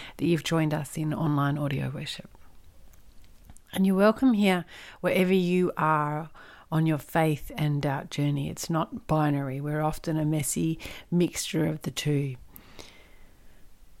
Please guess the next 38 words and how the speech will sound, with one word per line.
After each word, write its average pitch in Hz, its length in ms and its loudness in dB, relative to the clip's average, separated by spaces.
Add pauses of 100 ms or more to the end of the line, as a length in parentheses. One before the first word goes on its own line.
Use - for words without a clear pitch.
(280)
As 175 120 -2
we 196 80 2
say 190 560 4
each 180 360 -2
week 175 260 0
at 165 100 0
Richmond 165 300 2
Uniting 151 420 2
Church, 160 320 -4
you're 170 120 2
welcome 175 400 0
here. 175 220 2
Please 170 360 0
participate 185 880 0
as 160 180 0
much 165 560 2
or 160 140 2
as 147 140 0
little 160 400 4
as 143 200 -2
you 160 140 2
feel 151 340 -2
able. 135 440 -4 (2500)
And 180 100 2
we 202 80 4
say 220 220 4
this 226 240 0
because 190 720 -2
we 185 140 2
know 190 180 4
that 196 140 0
God 185 180 2
longs 175 340 2
to 180 60 0
meet 175 180 2
us 156 120 -4
as 151 160 -4
we 160 160 -2